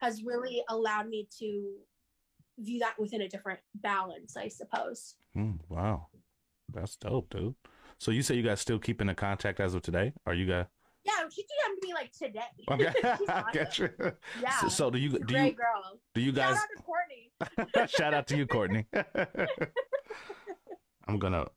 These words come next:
Speaker 2: I'm gonna bounce to the next question really quickly.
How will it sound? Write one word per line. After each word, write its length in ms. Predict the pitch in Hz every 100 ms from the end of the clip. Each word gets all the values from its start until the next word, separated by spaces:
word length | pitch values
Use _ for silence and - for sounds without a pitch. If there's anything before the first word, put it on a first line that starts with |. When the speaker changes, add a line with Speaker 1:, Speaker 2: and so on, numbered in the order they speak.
| _
Speaker 2:
I'm 120 | 123
gonna 200 | 117 90
bounce 320 | 82 95 92 -
to 140 | 104
the 100 | 87
next 300 | 87 92 -
question 380 | - 110 - 107
really 200 | 120 120
quickly. 520 | - 127 - 139 160